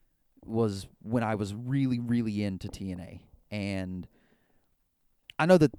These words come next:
there's certain people over there that could take on certain people from A E W, and it would be absolutely incredible.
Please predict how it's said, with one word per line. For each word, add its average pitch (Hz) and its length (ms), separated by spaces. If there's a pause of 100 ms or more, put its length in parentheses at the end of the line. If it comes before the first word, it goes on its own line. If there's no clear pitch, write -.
(120)
there's 123 340
certain 110 320
people 107 360
over 101 180
there 104 360 (420)
that 104 180
could 98 140
take 107 240
on 101 160
certain 98 280
people 104 300
from 98 160
A 101 60
E 95 140
W, 95 380
and 117 80
it 95 80
would 87 120
be 98 120
absolutely 95 560
incredible. 95 600